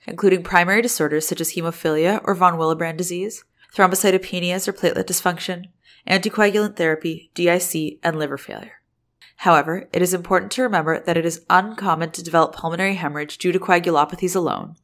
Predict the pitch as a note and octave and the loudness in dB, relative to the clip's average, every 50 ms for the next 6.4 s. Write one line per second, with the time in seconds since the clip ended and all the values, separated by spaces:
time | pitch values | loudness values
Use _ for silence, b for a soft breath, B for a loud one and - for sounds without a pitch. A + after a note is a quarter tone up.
0 | _ _ - - E3+ D#3 D#3 D#3 D#3+ D3 C#3+ D3+ F3 G3+ - - F3+ F3+ F3 F3+ | _ _ -2 -2 -2 0 2 2 4 4 4 4 2 -2 0 0 0 0 0 -2
1 | F3 F3+ F#3 F3+ F3+ F3+ F#3+ F#3+ A#3 A3+ A3 A3 - - - A3 G3+ F#3 F#3 F#3+ | 0 0 2 4 4 4 4 2 -2 -2 -2 -4 -8 -8 -2 0 0 0 2 0
2 | F#3+ E3 C#3 C#3 - D#3 - - D3+ D3 - - - G3+ G#3 A#3 A#3 - - E3 | 0 0 0 -2 -2 -6 -6 -6 -6 -6 -6 -2 0 2 2 2 0 2 0 0
3 | D#3+ D#3+ E3+ - - F3 E3 D#3+ F3 E3 E3 D#3 D#3 E3+ E3+ E3+ - F#3 - - | 0 0 -4 -4 -4 -4 -4 -2 -2 0 0 0 0 -2 -6 -6 -6 -8 -6 -4
4 | D3 C#3 C#3 C#3+ C#3+ - - - - E3+ E3+ D#3 D#3+ D#3+ E3+ F3+ F3 - - E3 | -6 -4 -4 -8 -12 -12 -14 -8 -8 -6 -4 -4 -2 -2 -2 -4 -4 -4 -2 -2
5 | D#3 D3+ - - F3+ F3 F3 - - C#3 C#3 C#3 - - - D2+ - - C#3+ C#3 | -2 -2 -2 -4 -4 -4 -4 -4 -4 -2 -2 -4 -4 -6 -6 -6 -6 -6 -8 -8
6 | C3+ - - - - - - - | -8 -10 -10 -10 -12 -14 -14 -20